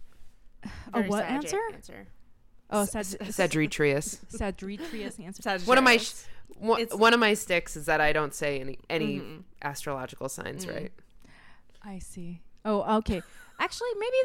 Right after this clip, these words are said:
Speaker 1: that, if it was me, let me just think if it was me. If it was me, I would, to be very honest, I have to now go back on what I just said.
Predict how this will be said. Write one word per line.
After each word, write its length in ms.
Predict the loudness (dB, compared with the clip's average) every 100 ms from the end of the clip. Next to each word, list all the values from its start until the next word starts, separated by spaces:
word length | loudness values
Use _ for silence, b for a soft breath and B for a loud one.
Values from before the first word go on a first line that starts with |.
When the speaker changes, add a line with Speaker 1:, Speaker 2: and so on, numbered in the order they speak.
| 4
Speaker 1:
that, 120 | 2 0 -12 -14 -10
if 140 | -10
it 100 | -8 -10
was 180 | -12
me, 260 | -12 -10 -8
let 120 | -6
me 100 | -6
just 200 | -6 -6
think 180 | -6 -6
if 120 | -4
it 100 | -4
was 200 | -4 -6
me. 280 | -8 -10 -12 -10
If 80 | -4
it 80 | 2
was 220 | 2 2
me, 380 | 0 0 -2 -6 -2
I 80 | 2
would, 180 | 4 2 -2 -6
to 120 | -4 -2
be 120 | -2
very 380 | 0 0 0 0
honest, 440 | 0 0 -2 -6 -12 -10 -2
I 120 | -2
have 140 | -2
to 100 | -2
now 300 | -4 -2 -2
go 200 | 0 0
back 320 | 0 -2 -4 -4
on 140 | -4
what 120 | -4
I 80 | -4
just 260 | -6 -8 -6
said. 340 | -4 -2 -4